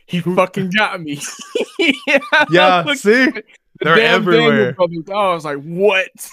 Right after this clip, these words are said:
Speaker 2: They're everywhere. Th-, I feel like they would have done the Houdini one.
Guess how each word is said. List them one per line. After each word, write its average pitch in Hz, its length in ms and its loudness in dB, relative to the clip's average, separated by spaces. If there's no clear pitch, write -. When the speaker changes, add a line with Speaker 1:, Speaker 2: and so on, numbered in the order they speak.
Speaker 2:
They're 127 200 -2
everywhere. 120 600 -4
Th-, 101 140 -18
I 143 140 0
feel 233 180 -4
like 226 200 -2
they 170 100 -4
would 156 140 -2
have 139 100 -4
done 131 200 -2
the 110 100 -8
Houdini 120 560 -10
one. 95 380 -20